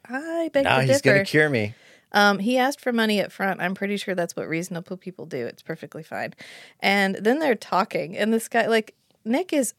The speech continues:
Speaker 1: on the table, like, writhing around, like, "Oh, yeah, I'm getting electrocuted. This is so good.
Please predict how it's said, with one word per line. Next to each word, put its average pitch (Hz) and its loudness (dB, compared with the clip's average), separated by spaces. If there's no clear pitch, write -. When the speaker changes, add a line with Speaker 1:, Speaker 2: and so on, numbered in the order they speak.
Speaker 1:
on 196 2
the 160 4
table, 160 0
like, 147 0
writhing 151 -4
around, 143 -4
like, 127 -8
"Oh, 202 2
yeah, 185 -2
I'm 156 -10
getting 156 -8
electrocuted. 156 -8
This 156 -10
is - -10
so 226 -4
good. 190 2